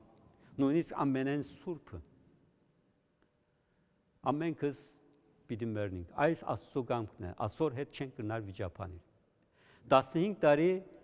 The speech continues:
Եզեկիա թագավորին կյանքը վերջացավ։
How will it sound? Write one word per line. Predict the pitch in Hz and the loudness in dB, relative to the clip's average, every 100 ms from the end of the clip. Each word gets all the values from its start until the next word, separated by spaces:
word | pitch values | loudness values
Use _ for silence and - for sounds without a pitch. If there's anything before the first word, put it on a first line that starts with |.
| - | -4
Եզեկիա | - 131 143 156 147 | 2 2 2 2 2
թագավորին | - 127 - 120 123 123 | 0 -2 -2 0 0 0
կյանքը | 123 139 117 151 | 2 2 0 -4
վերջացավ։ | 135 113 127 117 131 95 | -4 -4 -6 -4 -4 -4